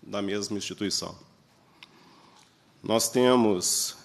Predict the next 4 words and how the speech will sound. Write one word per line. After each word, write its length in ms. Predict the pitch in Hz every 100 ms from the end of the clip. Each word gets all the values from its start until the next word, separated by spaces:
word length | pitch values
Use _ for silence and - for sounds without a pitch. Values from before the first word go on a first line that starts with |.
| -
é, 920 | 98 98 - 98 98 92 90 90 87
é, 40 | 110
recebidos 840 | 113 131 101 117 120 92 - - -
inúmeras, 1080 | 104 107 135 123 101 92 85 - - -